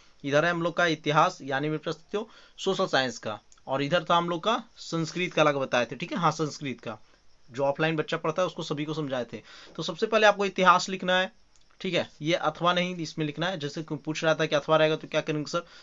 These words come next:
तो इतिहास लिख के जो भी अगर प्रश्न रहता है उसका अथवा करके आप लिख सकते हैं।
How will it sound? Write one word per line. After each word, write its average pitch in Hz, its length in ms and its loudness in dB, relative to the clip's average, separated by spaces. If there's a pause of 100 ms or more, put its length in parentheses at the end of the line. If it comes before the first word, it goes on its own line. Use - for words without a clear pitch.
(140)
तो 147 60 -4
इतिहास 160 500 2
लिख 175 180 -6
के 180 120 -2
जो 151 140 0
भी 165 80 0
अगर 175 160 0
प्रश्न 160 340 -6
रहता 156 200 0
है 156 80 6
उसका 156 300 -2
अथवा 147 220 0
करके 147 240 -6
आप 156 160 -4
लिख 135 160 -10
सकते 117 260 -12
हैं। 113 100 -10